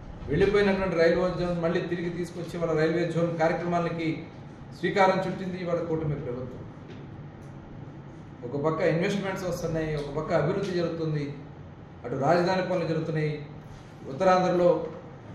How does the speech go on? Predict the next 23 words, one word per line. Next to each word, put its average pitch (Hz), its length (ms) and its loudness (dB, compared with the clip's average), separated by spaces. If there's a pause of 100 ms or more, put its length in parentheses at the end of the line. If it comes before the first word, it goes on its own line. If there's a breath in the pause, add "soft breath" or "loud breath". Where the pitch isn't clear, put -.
(120)
మరి 139 120 -2 (100)
ప్రాజెక్టులన్నీ 175 560 4
కూడా 165 140 2
వస్తున్నాయి, 156 320 0
ఇరిగేషన్ 165 360 0
ప్రాజెక్ట్స్ 147 400 -2
వస్తున్నాయి. 147 360 -2 (1500)
రాయలసీమ 180 500 4
ఏరియాలో 170 300 4 (280)
ఎక్కడ 185 300 -2
ఉన్నటువంటి 180 460 0
వనరులు 175 320 2
బట్టి 165 180 4
అక్కడ 139 220 -4
ప్రాంతాలను 156 420 -2
అభివృద్ధి 175 320 -2
చేయడానికి 160 480 -4 (480)
అన్ని 202 260 0 (100)
ప్రాంతాలని 165 500 2
కూడా 151 200 -2
సమానంగా 151 480 -2 (160)
ముందుకు 139 280 -4
తీసుకెళ్తూ, 127 440 -8